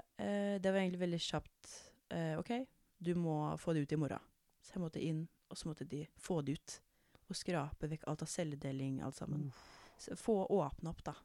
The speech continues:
Speaker 1: rett og slett.
Speaker 2: Mm.
Speaker 1: Eh, så vi gjorde det, eh, og jeg tror jeg var litt sjokk. Jeg klarte ikke å reagere. Jeg husker
Speaker 2: Nei.
Speaker 1: jeg bare,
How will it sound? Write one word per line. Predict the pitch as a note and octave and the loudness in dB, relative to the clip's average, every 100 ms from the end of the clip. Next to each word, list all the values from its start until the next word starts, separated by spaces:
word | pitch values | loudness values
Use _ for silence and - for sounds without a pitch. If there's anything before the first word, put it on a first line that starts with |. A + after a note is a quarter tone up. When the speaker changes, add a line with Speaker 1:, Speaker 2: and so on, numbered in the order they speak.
| - - | -14 -10
Speaker 1:
rett | F3+ | -8
og | E3+ | -4
slett. | F3 | -2
Speaker 2:
Mm. | B2+ B2+ A#2+ A2 A2 - - - - - - - - _ - | 0 0 0 -4 -8 -14 -20 -20 -20 -20 -20 -20 -20 _ -6
Speaker 1:
Eh, | B3 A#3 | -4 -2
så | A3 A#3 | -2 0
vi | G#3+ | 4
gjorde | G3 G#3 | 4 6
det, | D#4+ F#4+ - - - A3+ | 6 4 -6 -18 -6 0
eh, | G#3+ | 4
og | G#3 | 4
jeg | G3+ | 4
tror | G#3 | 4
jeg | G3+ | 6
var | F#3+ | 6
litt | G#3 | 4
sjokk. | - - | 0 -2
Jeg | - | -2
klarte | A#3 G#3 | 0 0
ikke | - D#3+ | 2 0
å | |
reagere. | F3+ D#3 C3 C#3 D3+ D3+ - _ _ _ - | 2 0 0 2 4 2 -2 _ _ _ -2
Jeg | G3+ | 0
husker | B2 | 2
Speaker 2:
Nei. | D#3 | 0
Speaker 1:
jeg | |
bare, | D#3 C3+ C3+ D3 | -2 -4 -4 -4